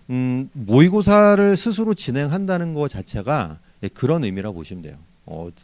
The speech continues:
그렇게 문제를 만들어서 애들한테 적용을 한다. 이런 거고, 뭐 지금 뭐 지금 빨리 끝내달라고 해서, <laughs> 예, 끝내는데, 어, 일단은 확실히 이제 그, 그런 문제들이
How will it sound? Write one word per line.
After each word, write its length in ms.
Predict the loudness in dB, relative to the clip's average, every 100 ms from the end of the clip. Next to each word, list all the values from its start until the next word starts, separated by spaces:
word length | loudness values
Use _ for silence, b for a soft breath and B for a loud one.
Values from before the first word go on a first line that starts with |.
| -18 -14
그렇게 280 | -10 -8 -8
문제를 280 | -8 -6 -6
만들어서 720 | -8 -12 -12 -12 -8 -6 -8 b b b
애들한테 320 | -8 -8 -10
적용을 420 | -12 -12 -12 -10
한다. 300 | -10 -10 -12 _ b
이런 220 | 0 0 2
거고, 460 | -2 0 -2 -4 -14 B B B B
뭐 280 | 2 4 4 0
지금 360 | -4 0 2
뭐 260 | 2 0 -2 _ _ _ _ _
지금 180 | -12 -8
빨리 160 | -4 -4
끝내달라고 580 | -4 -2 0 0 0 -2
해서, 360 | 0 -2 -2 -10 B
<laughs> 160 | B -4
예, 100 | -2
끝내는데, 680 | 0 0 0 0 0 -2 -8 B B B B B B B
어, 360 | 0 2 2 0 -6 0
일단은 840 | 2 6 6 6 4 2 2 0 -6 _ _ _ -10
확실히 540 | -6 -4 0 0 2
이제 160 | 2 0
그, 320 | -2 0 0 0
그런 240 | 0 2
문제들이 1080 | 2 2 0 2 0 2 0 2 2 0